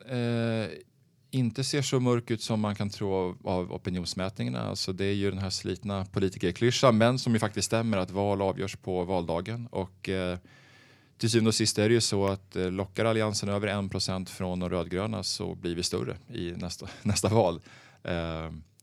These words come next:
det ska man kanske komma ihåg. Det går tyvärr dåligt för Moderaterna, men för Alliansen som helhet så är ju stödet ganska jämnt. Så att det, det kommer bli en, tror jag, en nagelbitare, eh, i nästa års val.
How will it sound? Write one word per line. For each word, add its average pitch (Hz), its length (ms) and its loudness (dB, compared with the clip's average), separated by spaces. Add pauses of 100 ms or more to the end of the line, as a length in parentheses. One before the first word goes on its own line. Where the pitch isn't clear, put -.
(400)
det 90 180 -4
ska 120 100 0
man 110 100 4
kanske 104 180 0
komma 98 160 2
ihåg. 101 180 4
Det 98 100 2
går 101 160 0
tyvärr 104 300 2
dåligt 98 300 0
för 92 140 -4
Moderaterna, 92 600 -2
men 92 260 -2
för 90 260 -2
Alliansen 90 600 -2
som 87 160 -6
helhet 90 400 -4
så - 160 -6
är 90 40 -4
ju 90 140 -6
stödet 87 380 -6
ganska 87 300 -8
jämnt. 113 420 -6
Så 80 100 -10
att - 120 -12
det, - 360 -8 (100)
det 98 100 -4
kommer 120 240 -4
bli 110 240 -2
en, 98 240 -2
tror 90 180 0
jag, 101 140 2
en 92 100 -2
nagelbitare, 90 720 -4 (400)
eh, 78 280 -6
i 78 40 -8
nästa 80 280 -8
års - 140 -12
val. 92 140 -14